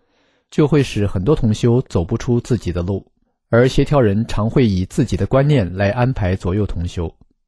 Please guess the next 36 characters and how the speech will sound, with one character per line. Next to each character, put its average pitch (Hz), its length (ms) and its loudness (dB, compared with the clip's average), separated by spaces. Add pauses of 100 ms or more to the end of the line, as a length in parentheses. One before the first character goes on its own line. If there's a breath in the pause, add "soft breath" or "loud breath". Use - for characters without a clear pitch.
(960)
过 165 120 4
去 151 220 2
笔 135 160 2
者 110 160 2
证 123 180 2
实 113 160 0
自 139 160 0
我 95 160 0
的 95 100 -4
心 123 340 2
也 113 120 0
很 110 160 -2
强， 82 320 -4 (600)
直 131 120 0
到 135 160 4
现 131 240 -2
在 131 140 2
也 92 160 0
没 113 240 2
完 110 180 0
全 95 220 -2
修 85 180 -6
去。 - 240 -10 (1040)
但 139 240 4
有 104 140 4
件 156 180 0
事 131 220 0
让 123 180 0
我 92 80 -2
清 139 240 -2
醒 113 160 -4
了 87 120 -2
许 - 200 -8
多。 95 260 -6 (960)
一 120 160 2
次， 107 340 -2